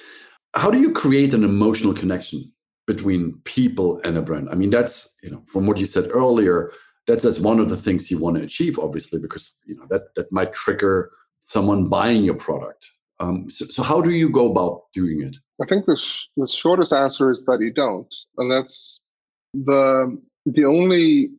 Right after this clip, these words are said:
Speaker 2: the only way to create emotional connection is to have some, something that you connect with that is in some ways, uh, human. So the, the really the,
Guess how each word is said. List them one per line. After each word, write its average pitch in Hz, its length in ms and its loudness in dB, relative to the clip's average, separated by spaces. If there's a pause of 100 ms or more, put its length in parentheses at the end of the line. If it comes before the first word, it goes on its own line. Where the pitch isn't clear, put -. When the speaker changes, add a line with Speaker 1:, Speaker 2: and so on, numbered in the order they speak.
(120)
Speaker 2:
the - 640 -4
only 180 200 6
way 147 180 4
to 143 100 -2
create 147 320 2
emotional 127 400 0
connection 123 440 -2
is 117 160 -2
to 127 100 -2
have 131 380 0
some, 131 540 0 (360)
something 143 480 0
that 120 120 0
you 117 100 -4
connect 117 360 -2
with 123 220 0 (640)
that 127 360 2 (160)
is 139 880 0 (260)
in 123 120 -10
some 135 360 2
ways, 120 720 2 (140)
uh, - 380 -4 (320)
human. - 420 0 (640)
So 131 500 2 (440)
the, 131 440 2 (120)
the 131 140 0
really 156 400 4
the, 127 420 0